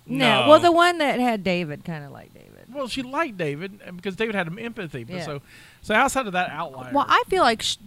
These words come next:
Speaker 4: that relationship was different because her husband died, and it was,
Speaker 3: Right.
Speaker 4: like, the only piece of her husband
Speaker 1: Right.
Speaker 4: that she had.
Speaker 3: Right.
Speaker 4: And so she put more love into that child. And I think that maybe they didn't have any sense of humanity because their parents were always like, "You were the weird one that came."
Speaker 3: Right.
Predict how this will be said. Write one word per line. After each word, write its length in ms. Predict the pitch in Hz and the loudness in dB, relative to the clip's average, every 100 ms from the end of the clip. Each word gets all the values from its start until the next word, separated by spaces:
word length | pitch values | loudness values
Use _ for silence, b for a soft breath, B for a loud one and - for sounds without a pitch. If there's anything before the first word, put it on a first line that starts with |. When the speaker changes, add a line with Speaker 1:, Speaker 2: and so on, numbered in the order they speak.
| 220 | -12
Speaker 4:
that 260 | 196 233 285 | -2 0 2
relationship 480 | 269 226 214 202 196 | 0 -2 -2 -4 -4
was 140 | 190 | -6
different 320 | - 185 185 | -6 -6 -6
because 240 | 180 208 196 | -4 -4 -2
her 80 | 175 | -4
husband 460 | 180 196 170 160 | 0 -2 -2 -6
died, 360 | 160 107 110 - - | -6 -6 -6 -8 2
and 160 | 214 | 2
it 80 | 214 | 4
was, 80 | 233 | 4
Speaker 3:
Right. 60 | 220 | 2
Speaker 4:
like, 80 | 196 | 2
the 100 | 226 233 | 0 0
only 220 | 226 220 | 0 0
piece 240 | - 202 185 | -4 -6 -4
of 60 | |
her 100 | 180 | -8
husband 340 | 185 180 180 165 | -6 -6 -4 -4
Speaker 1:
Right. 60 | |
Speaker 4:
that 100 | 123 | -2
she 140 | - 185 | -6 -8
had. 440 | - 170 165 156 | -8 -8 -8 -2
Speaker 3:
Right. 260 | 143 117 - - - | 0 0 -4 -14 -2
Speaker 4:
And 140 | 220 | 0
so 80 | 240 | 2
she 500 | 214 - 254 254 240 - _ | 0 0 0 0 -2 -8 _
put 260 | - 254 - | -2 -2 0
more 220 | 214 190 | -4 -4
love 200 | 185 175 | -4 -4
into 160 | 175 | -4
that 160 | 170 165 | -4 -6
child. 340 | - 180 175 - | -6 -4 -4 -4
And 120 | 208 | 0
I 80 | 220 | 0
think 240 | 277 285 | 2 2
that 100 | 247 | 2
maybe 300 | 220 208 214 | 0 0 -2
they 200 | 214 202 | 0 0
didn't 400 | 202 214 285 403 | 0 2 2 2
have 460 | 226 220 180 180 - - | -4 -2 -2 -4 -8 -8
any 160 | 196 | -6
sense 200 | 190 185 | -6 -6
of 120 | 175 | -8
humanity 600 | - 180 170 170 180 196 B B B | -8 -6 -4 -4 -4 -4 B B B
because 240 | 233 220 214 | 4 6 6
their 100 | 202 | 4
parents 380 | 226 214 208 | 2 2 2
were 100 | 208 | 0
always 300 | 196 240 214 | 2 4 2
like, 280 | 185 180 170 - | 2 -2 -2 -6
"You 260 | 196 180 220 | -6 -2 2
were 100 | 233 | 2
the 100 | 196 | 2
weird 280 | 190 226 196 | 2 0 0
one 180 | 180 170 | -2 -2
that 120 | - | -6
came." 380 | - 156 - 185 - | -6 -6 -6 -10 0
Speaker 3:
Right. 320 | 175 143 127 | 2 4 0